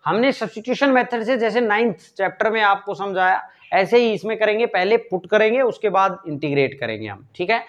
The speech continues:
लेकिन इसमें एक बात का ध्यान रखना है कि ये जो लिमिट्स हैं वो एक्स के according है फिलहाल, जब आप पुट करेंगे तो उसके according आपको चेंज करनी पड़ेगी। बहुत से स्टूडेंट्स भूल जाते हैं,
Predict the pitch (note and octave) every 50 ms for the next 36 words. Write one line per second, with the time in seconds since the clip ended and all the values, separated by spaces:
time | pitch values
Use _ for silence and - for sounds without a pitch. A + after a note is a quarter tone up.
0 | - - - - - G3 G3 B3+ B3+ B3 G3 C4 C#4 C#4 C4+ G#3+ G#3+ A3+ A#3 A#3+
1 | A#3+ - A#3+ G#3 E3 E3 D#3+ D3 C3+ C#3 - C3 B2 A#2 A2+ A2+ G#2+ _ _ _
2 | _ _ - - A3+ A3 A#3 C4 C#4+ B3+ D4+ C4+ A#3+ B3+ B3+ C4+ D#4 C#4 - -
3 | G#3+ F#3+ C4+ C4+ F#3 G#3 B3 C4 A3+ G#3 A#3+ C4+ C#4 - - D#4+ B3+ B3+ - -
4 | - - D4 C#4+ B3+ - B3+ B3 A#3 A#3 G#3+ G3 F3 E3+ E3+ E3+ E3+ D#3+ C#3 B2+
5 | A2+ G#2 G2 G2+ _ _ _ _ _ _ - E3+ G#3+ A#3+ C4 B3+ - - - B3
6 | A3 - - C4 C4 C4 C4+ D#4 F#4+ G#4 - B3+ G#3+ - - B3+ B3+ B3 B3+ A#3
7 | A3+ A3+ A3 G#3+ G#3 G3 F#3+ G3 - A#3 A3 - G3+ G3 F#3 E3+ E3+ F3 E3+ E3
8 | E3 D#3 D3 C#3+ C3+ B2 A#2+ A2+ A2+ A2+ A2 A2+ B2 C3+ C3 - G3 F#3+ G3+ F#3+
9 | F#3 G#3+ A3 G3 D3+ D3 C#3 D3 F3 F3+ G#3 G#3 G#3 G#3 A#3 B3 C#4+ -